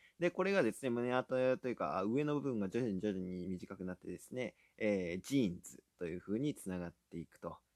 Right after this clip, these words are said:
はい。千八百九十年代のリーバイスというのが初めて世界展開したというのが、あー、最初の、えー、つなぎの世界進出ということのようですね。はい。えっと、現在、まあ、あ、オーバーオール、ウエスト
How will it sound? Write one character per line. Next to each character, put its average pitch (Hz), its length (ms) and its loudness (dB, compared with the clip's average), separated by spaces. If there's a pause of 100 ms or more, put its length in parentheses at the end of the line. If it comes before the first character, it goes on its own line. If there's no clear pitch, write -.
(140)
は 95 80 0
い。 80 140 -8
千 147 240 -4
八 107 180 -2
百 98 180 -2
九 113 140 -2
十 117 140 -4
年 139 180 -4
代 120 140 0
の 104 100 2
リ 117 220 0
ー - 20 -10
バ 98 140 2
イ 92 80 -6
ス - 100 -16
と - 80 -8
い 104 60 -2
う - 20 -4
の 123 80 -6
が 131 140 2
初 110 200 -4
め 117 80 0
て 98 120 -8
世 87 140 -10
界 87 180 -2
展 82 200 -6
開 - 160 -14
し - 60 -20
た - 80 -20 (460)
と 143 80 -6
い - 20 0
う 160 60 0
の 170 100 -2
が、 175 220 2
あ 85 400 -2
ー、 - 40 -18
最 - 160 -10
初 - 160 -14
の、 156 320 2 (220)
え 82 180 -6
ー、 - 60 -20
つ - 80 -12
な 85 100 -6
ぎ 87 80 -4
の 120 120 -2
世 95 120 -10
界 80 220 -10
進 76 240 -16
出 - 180 -20 (380)
と - 80 -12
い 90 60 -4
う 85 40 -8
こ - 140 -14
と 127 340 0
の 92 120 -6
よ 60 160 -14
う - 40 -18
で - 120 -20
す - 100 -20
ね。 160 240 -6 (380)
は 92 180 2
い。 - 120 -8 (1300)
え 131 60 -6
っ 127 40 -6
と、 127 720 4 (100)
現 170 260 -2
在、 98 300 -4 (160)
ま 113 320 -2
あ、 92 120 -4
あ、 90 100 0
オ 101 100 0
ー - 20 -2
バ 98 180 2
ー - 20 0
オ 82 80 -2
ー - 20 -4
ル、 - 260 -14
ウ 120 140 0
エ 131 60 4
ス - 180 -14
ト 120 180 4